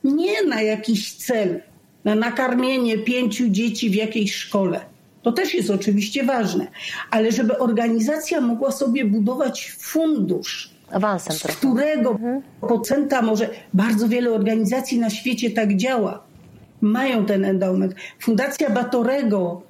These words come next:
Speaker 1: pomagała organizacjom taki fundusz założyć, no ale jak ma się jednego czy dwóch partnerów, którzy w tym pomagają, to to jest za mało, prawda?
Speaker 2: Się nie uzbiera, oczywiście.
Speaker 1: A bogate firmy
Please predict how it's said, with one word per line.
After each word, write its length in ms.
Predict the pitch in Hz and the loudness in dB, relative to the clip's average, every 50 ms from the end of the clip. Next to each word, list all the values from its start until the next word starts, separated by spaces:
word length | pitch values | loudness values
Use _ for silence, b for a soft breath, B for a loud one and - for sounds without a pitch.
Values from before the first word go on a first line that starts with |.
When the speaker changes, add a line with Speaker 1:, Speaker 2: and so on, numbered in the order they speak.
| _ B B B _ | _ B B B _
Speaker 1:
pomagała 680 | - 240 226 220 220 220 214 262 302 294 277 262 - | 0 2 2 2 0 2 0 0 0 2 0 0 0
organizacjom 880 | - 233 214 208 202 214 214 214 202 180 226 247 247 - 247 233 208 | 0 0 2 2 2 2 2 2 0 0 0 -2 -2 0 0 0 0
taki 340 | 202 - 226 196 - - 214 | 0 0 -2 -2 0 0 0
fundusz 420 | 208 - - 294 269 208 214 220 190 202 | 0 2 0 2 2 2 2 2 2 2
założyć, 800 | 196 202 220 214 208 196 185 180 175 202 240 269 240 - - B B B B B B B B | 2 2 2 2 2 2 2 2 2 0 -2 -2 -4 -8 -10 B B B B B B B B
no 140 | 226 233 | 0 2
ale 240 | - 247 269 277 277 | 2 2 2 2 2
jak 200 | 262 254 240 220 | 2 0 2 2
ma 180 | 220 269 294 294 | 2 2 0 0
się 180 | 285 - 294 | -2 -2 -2
jednego 640 | 262 247 240 247 226 202 226 285 302 269 240 254 233 | 0 0 2 2 2 2 2 0 0 0 0 -2 -2
czy 160 | - - 240 | -2 0 0
dwóch 320 | 220 226 233 269 254 - - | 2 2 0 0 -2 -4 -2
partnerów, 680 | - 240 214 202 - - 269 269 254 214 214 196 196 | -2 0 0 -2 -2 0 0 2 2 2 0 0 -2
którzy 340 | - - - 220 196 226 226 | -4 -2 0 0 2 2 -2
w 100 | - - | -2 0
tym 180 | - 269 240 220 | 0 0 2 2
pomagają, 600 | 226 233 214 220 220 202 208 220 220 226 240 240 | 2 2 2 2 0 0 0 0 0 0 -2 -2
to 100 | - 269 | -2 -4
to 100 | - - | -2 0
jest 220 | 262 269 254 247 233 | 0 0 2 0 0
za 80 | 277 262 | 0 0
mało, 420 | 269 277 254 220 185 180 - - - - | 0 0 0 0 0 -2 -4 -8 -16 -6
prawda? 320 | - 190 180 185 214 208 | -2 -2 -2 0 2 2
Speaker 2:
Się 60 | 208 202 | 2 2
nie 120 | 196 190 | 2 2
uzbiera, 400 | 196 180 180 180 208 190 180 175 | 2 0 0 0 0 2 0 0
oczywiście. 340 | 175 - - 214 208 185 214 | -2 -2 -2 0 0 2 2
Speaker 1:
A 40 | 190 | 2
bogate 440 | 220 233 208 285 302 294 294 302 | 2 2 2 0 0 0 0 0
firmy 680 | 254 - - - 269 262 214 214 208 226 233 254 285 359 | -2 0 -2 0 0 2 2 2 2 2 0 0 -2 -2